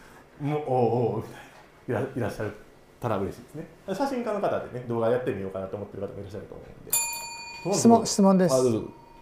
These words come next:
Speaker 2: あの、今まで、あの、滝野店長のもとにですね、
Speaker 1: はい。うん。
Speaker 2: 「ニコンのゼットナインってどうですか？」みたいな感想を聞く、かれたことってありますか？
Speaker 1: 写真家の方が多いですね。
Speaker 2: あー、どんな感じで聞かれたんですか？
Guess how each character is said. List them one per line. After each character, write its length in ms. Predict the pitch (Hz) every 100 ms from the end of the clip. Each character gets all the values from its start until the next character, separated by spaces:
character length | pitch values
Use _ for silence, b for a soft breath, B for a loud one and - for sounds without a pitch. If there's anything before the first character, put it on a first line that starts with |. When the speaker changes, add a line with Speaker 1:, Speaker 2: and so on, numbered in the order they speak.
| - B B B - - -
Speaker 2:
あ 100 | 175
の、 220 | 165 165
今 180 | 170 226
ま 180 | 262 214
で、 420 | 180 170 165 135 -
あ 100 | 151
の、 880 | 151 147 143 143 143 143 143 139 139
滝 240 | 180 180 175
野 640 | 147 139 131 135 131 127
店 220 | 127 139 127
長 160 | 131
の 120 | 127
も 140 | 127 131
と 120 | 170
に 120 | 156 120
で 80 |
す 100 | 110
ね、 120 | 131 127
Speaker 1:
は 60 |
い。 80 | 117 -
う 40 |
ん。 80 | 110 B B -
Speaker 2:
「ニ 140 | 160
コ 260 | 240 240 208
ン 160 | 180 156
の 80 |
ゼ 120 | 135 147
ッ 20 |
ト 160 | -
ナ 140 | 175 190
イ 20 |
ン 40 | 165
っ 20 |
て 80 | 147
ど 200 | 170 240
う 20 |
で 100 | 196
す 120 | -
か？」 360 | 151 139 135 135
み 100 | 143
た 120 | 151
い 40 | 127
な 280 | 123 120 127
感 220 | - 165
想 220 | 151 165 156
を 60 |
聞 160 | 156 -
く、 120 | - -
か 80 | 214
れ 80 | 160
た 80 | 127
こ 60 |
と 60 | 120
っ 20 |
て 80 | 131
あ 40 |
り 60 | 117
ま 60 | 120
す 80 |
か？ 140 | - 185 -
Speaker 1:
写 220 | - 254 262
真 280 | 320 339
家 100 | 359
の 100 | 320
方 120 | 262 226
が 260 | 131 95 - -
多 140 | 143 104
い 40 |
で 40 |
す 140 | 90 -
ね。 180 | 95 -
Speaker 2:
あ 60 | 196
ー、 540 | 170 170 165 160 151
ど 100 | 151
ん 20 | 240
な 80 |
感 120 | 214 196
じ 60 |
で 40 | 180
聞 40 |
か 40 | 160
れ 40 |
た 80 | 113
ん 20 |
で 40 | 107
す 60 |
か？ 160 | 160